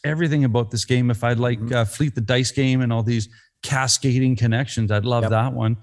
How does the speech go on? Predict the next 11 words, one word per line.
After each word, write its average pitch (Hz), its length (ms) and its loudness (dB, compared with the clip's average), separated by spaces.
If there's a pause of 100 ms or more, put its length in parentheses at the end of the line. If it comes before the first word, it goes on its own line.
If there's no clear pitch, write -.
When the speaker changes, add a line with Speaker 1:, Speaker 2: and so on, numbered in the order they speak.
Speaker 2:
Yep. 113 140 -10 (180)
Speaker 1:
Uh, 131 160 0
Speaker 2:
Roll 135 120 6
'em, 170 80 6
Speaker 1:
Imperium 185 400 4
Speaker 2:
spre-, 156 240 -2 (100)
spreadsheet, 160 800 0
the 143 80 0
roll 135 300 4
and 123 100 2
write. 120 300 0